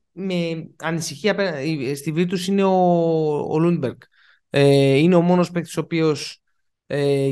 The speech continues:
μπορεί να δημιουργήσει τον εαυτό του και να δημιουργήσει και τους άλλους. Κατά τα άλλα, όλοι οι υπόλοιποι, ε, δεν με, δεν νομίζω ότι έχουμε κάποιο κίνδυνο. Αυτό που εμένα με ανησυχεί πάντα, όπως και με ανησυχού-, ε, και με ανησυχεί από την αρχή της χρονιάς,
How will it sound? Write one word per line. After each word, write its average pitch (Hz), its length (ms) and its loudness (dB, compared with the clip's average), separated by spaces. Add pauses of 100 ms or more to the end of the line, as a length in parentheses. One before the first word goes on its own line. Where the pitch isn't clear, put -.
(160)
μπορεί 156 160 2
να 165 80 4
δημιουργήσει 156 340 0
τον 156 80 -4
εαυτό 147 300 -4
του 143 180 -8
και 151 140 -4
να 143 100 0
δημιουργήσει 143 320 -6
και 143 80 -2
τους 135 160 -8
άλλους. 208 220 2
Κατά 185 200 4
τα 196 100 2
άλλα, 226 100 4
όλοι 233 100 2
οι 226 60 -2
υπόλοιποι, 226 520 -2 (440)
ε, 175 580 0
δεν 220 360 2
με, 208 480 2 (260)
δεν 202 140 2
νομίζω 220 280 2
ότι 190 280 -12 (160)
έχουμε 180 380 -4
κάποιο 180 260 -2
κίνδυνο. 180 680 0 (360)
Αυτό 196 360 0
που 285 240 0
εμένα 262 260 2
με 262 60 4
ανησυχεί 240 340 0
πάντα, 202 460 4
όπως 202 200 -6
και 214 80 -6
με 214 100 0
ανησυχού-, 190 500 -4 (180)
ε, - 240 -14 (220)
και 185 100 -8
με 196 60 0
ανησυχεί 180 220 0
από 214 80 -2
την 214 100 0
αρχή 190 240 0
της - 140 -8
χρονιάς, 165 440 0